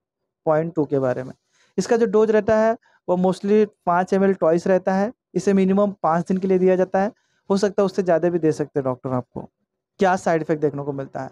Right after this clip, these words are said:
जब आपको ये लेना स्टार्ट करते हैं, यानी आप लेना स्टार्ट करते हैं तो हो सकता है कि आपको उल्टी आए, जी मिचलाए, पेट में गैसेस, अपरजन देखने को मिला है। ये आयुर्वेदिक प्रिपरेशन हो सकता है जिसकी वजह से आपको जी मिचलाए, उल्टी हुए, यह लेकिन इसका जो साइड इफेक्ट है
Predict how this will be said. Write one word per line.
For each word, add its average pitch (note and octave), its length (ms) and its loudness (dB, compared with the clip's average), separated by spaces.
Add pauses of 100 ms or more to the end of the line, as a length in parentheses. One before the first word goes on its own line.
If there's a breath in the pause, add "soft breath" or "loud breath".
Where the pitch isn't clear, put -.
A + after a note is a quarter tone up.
(320)
जब G3+ 260 0
आपको F3+ 760 0
ये F#3 160 2
लेना F3+ 300 2
स्टार्ट F3 280 -2
करते F#3 300 -2
हैं, F#3 180 -2
यानी F3 180 0
आप F3 140 -2
लेना F3 180 2
स्टार्ट F3 260 -2
करते F#3 220 -2
हैं F#3+ 100 -2
तो G3 100 -2
हो F#3 180 0
सकता F#3 300 -2
है F3+ 60 0
कि F3+ 100 -2
आपको E3+ 280 0
उल्टी D#3+ 280 0
आए, E3 160 4
जी D#3 140 0
मिचलाए, D#3+ 300 0
पेट D#3 220 0
में D#3+ 120 0
गैसेस, D#3 320 0
अपरजन D#3 440 -2
देखने D#3+ 220 0
को D#3+ 100 -4
मिला E3 180 -2
है। G#3 100 -4 (500 soft breath)
ये G#3 100 4
आयुर्वेदिक G3+ 480 0
प्रिपरेशन G#3 500 0
हो G3 120 2
सकता F#3 260 -2
है F#3 60 2
जिसकी F3+ 220 0
वजह F3+ 60 2
से F#3 100 0
आपको F3+ 320 0
जी D#3+ 240 0
मिचलाए, E3 300 2
उल्टी D3+ 200 0
हुए, C#3+ 220 0 (220)
यह G#3+ 160 2
लेकिन A3+ 380 -4 (360 soft breath)
इसका A3 220 0
जो A#3 160 4
साइड F#3+ 400 -2
इफेक्ट G#3+ 380 -2
है G#3 80 4